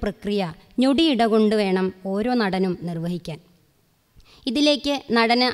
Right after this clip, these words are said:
അത്യന്താപേക്ഷിതമായിട്ടുള്ളവയാണ് ചിട്ടയായ പരിശീലനവും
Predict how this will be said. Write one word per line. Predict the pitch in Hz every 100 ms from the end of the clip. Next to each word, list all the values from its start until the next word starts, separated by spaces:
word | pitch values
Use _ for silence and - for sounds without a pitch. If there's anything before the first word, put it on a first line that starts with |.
| 208
അത്യന്താപേക്ഷിതമായിട്ടുള്ളവയാണ് | - 233 226 226 233 - 240 240 202 196 208 190 185 190 180 180 175 - -
ചിട്ടയായ | 254 - 277 240 214 208
പരിശീലനവും | 202 185 196 233 214 190 180